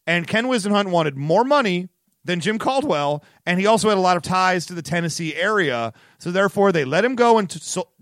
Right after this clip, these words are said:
took Jim Caldwell, saying, "We, they were both the same to us.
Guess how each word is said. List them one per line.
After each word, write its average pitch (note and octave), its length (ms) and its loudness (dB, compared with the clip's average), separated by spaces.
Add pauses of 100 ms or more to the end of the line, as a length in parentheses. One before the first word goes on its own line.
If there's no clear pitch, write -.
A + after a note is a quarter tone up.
(120)
took F#3 220 -6
Jim G#3 180 0
Caldwell, G#3+ 540 2
saying, F#3 360 0 (200)
"We, C3+ 100 -6
they D3+ 400 -4
were D#3 80 4
both F#3 220 2
the G#3 100 2
same C4+ 300 0
to F#3 140 2
us. C#3+ 280 -2